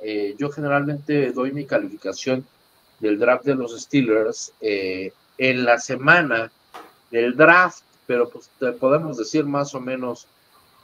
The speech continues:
o, o te puedo decir yo más o menos qué es lo que pienso de, en este caso de, del draft de dos mil diecinueve,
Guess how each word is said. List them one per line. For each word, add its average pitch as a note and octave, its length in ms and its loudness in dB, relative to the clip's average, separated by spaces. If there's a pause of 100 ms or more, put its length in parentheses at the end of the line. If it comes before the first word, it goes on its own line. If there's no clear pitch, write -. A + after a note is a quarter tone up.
o, G#2+ 380 0
o A2 40 -4
te G#2+ 140 -8
puedo D3 300 4
decir C#3 280 -6
yo C#3 120 -4
más C#3 260 -6
o B2 60 -10
menos B2+ 300 -10
qué C#3 120 -4
es C3+ 100 -4
lo B2 160 -10
que G#2 140 -10
pienso C3 760 -4 (800)
de, F#2 540 -6 (420)
en G#2+ 140 -12
este B2 240 -10
caso A2+ 480 -6
de, D#2+ 340 -10 (220)
del G2 220 -8
draft G#2+ 280 -2
de A2+ 60 -8
dos F2+ 260 -8
mil G#2+ 140 -12
diecinueve, A2 640 -4